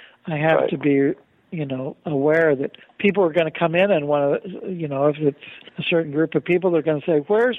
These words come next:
Speaker 1: where's the Mothman material? Where's the Chupacabra material?" And I say, "Over there in that, co-, well, where's all your, your Bigfoot toys?" And I have a whole cabinet of popular culture items that,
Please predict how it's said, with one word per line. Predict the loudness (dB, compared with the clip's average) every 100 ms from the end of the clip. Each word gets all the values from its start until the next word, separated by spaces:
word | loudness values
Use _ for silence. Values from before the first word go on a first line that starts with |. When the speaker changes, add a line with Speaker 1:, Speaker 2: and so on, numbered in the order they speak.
| -2
Speaker 1:
where's | 0 0
the | 0
Mothman | 2 2 0 2 0 0
material? | -4 -2 0 -2 -6 -14 -20 -20 -4
Where's | 0 2 0
the | -2
Chupacabra | -2 0 -2 2 0 0 -4
material?" | -6 -8 -6 -4 -2
And | -2
I | -2 0
say, | -2 -2 -6 -18 -8 0
"Over | 2 2
there | 4 4
in | 4
that, | 2 0
co-, | -4
well, | 0 0 2
where's | 0 2
all | 2 4
your, | 2 0 -6 -20 -20 _
your | -4
Bigfoot | 0 0 0 0 0
toys?" | -2 -6 -6 -8 -12
And | -12 -8
I | 0
have | 2
a | 2
whole | 2 2 2 -2 _ _ 0
cabinet | 2 2 0 -2
of | -2 -4
popular | -2 -2 0 0 0
culture | 2 0 0 0 2
items | 2 0 -4 -8
that, | -8